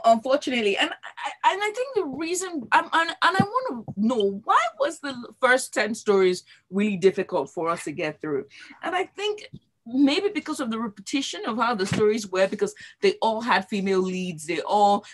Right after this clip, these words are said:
you know, she explored all kinds of love. But I think there's a lot of nuances to explore in such, if you're discussing such kind of love, you know, platonic love or,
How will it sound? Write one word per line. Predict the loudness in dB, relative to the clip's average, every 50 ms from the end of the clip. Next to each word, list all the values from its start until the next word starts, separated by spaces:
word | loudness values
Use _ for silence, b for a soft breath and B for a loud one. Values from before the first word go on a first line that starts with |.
| B B
you | -2 0 0
know, | 0
she | 2 2 0
explored | 0 -2 -4 -6 -2 0 0 2 2
all | 2 2 2
kinds | 2 0 0 0 0 -2
of | -2 -2
love. | -2 -2 0 -2
But | -2 -2
I | -2 -2
think | -2 -4 -2 -2
there's | 0 0 0
a | 0
lot | 0 0 0 -2 -2 -2
of | -4 -2 0
nuances | 0 2 2 2 2 0 0 0 0 -2 -2 -2 -6 -6 -4 -2 -2 -2 -4 -4 -8 b b b b b _ -6
to | -2 -2 0 -2 -2 -2 -4
explore | -4 -4 -4 -10 -14 -10 -4 0 0 2 2 2 0
in | -2 -4
such, | -6 -4 0 0 0 0 0 -4
if | -6 -2
you're | -2 -2
discussing | -2 -2 -6 -2 -2 -2 -2 -2 -4 -6 -6
such | -2 0 0 0 0 -4 -10 b b b b b _
kind | -2 -2 0 0
of | -2 0 2
love, | 2 2 2 0
you | -2
know, | -6 -8 -6
platonic | -4 -4 -6 -6 -4 -4 -2 0 0 -2 -2 -2
love | -2 0 0 0 0 2 2 2 0 -2
or, | -4 -4 -2 0 0 0 0 -2 -4